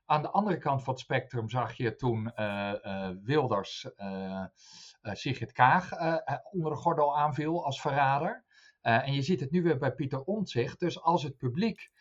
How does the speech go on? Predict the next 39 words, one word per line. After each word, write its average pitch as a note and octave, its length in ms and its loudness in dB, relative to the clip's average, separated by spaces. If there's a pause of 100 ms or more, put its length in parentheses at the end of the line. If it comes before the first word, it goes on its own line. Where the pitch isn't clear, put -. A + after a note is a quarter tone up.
(180)
waarneemt, C3 640 4
en D3+ 80 -6
dat C#3+ 140 -4
is F3 140 0
ook F3 120 0
onze D#3+ 260 -2
programmatuur D#3 840 0
evolutionair C#3+ 680 -4
voor B2+ 100 -2
het A#2+ 80 -8
leven C#3+ 320 0
in A2+ 100 -4
groepen. A3 560 -2 (460)
Dus D3 260 0
het - 120 -2
is D3+ 120 0
belangrijk F3+ 460 2
dat E3 160 -2
er E3+ 60 0
iets F3 140 -2
van C#3+ 160 0
recht F3 280 -2
en C#3 160 -8
onrecht E3+ 480 0
is. F#2+ 200 -8
En C3+ 100 -6
als C3+ 180 -2
mensen D#3+ 480 -2 (280)
een C3 100 -4
soort C#3 300 0
onrecht F3+ 480 4
zien B2+ 220 0
van, A#2+ 120 -4
ja, A#2 140 6
maar G#2 240 0 (160)
dit B3 260 2
kan C3+ 220 4
niet, D4+ 360 -6 (440)
eh, B2 340 4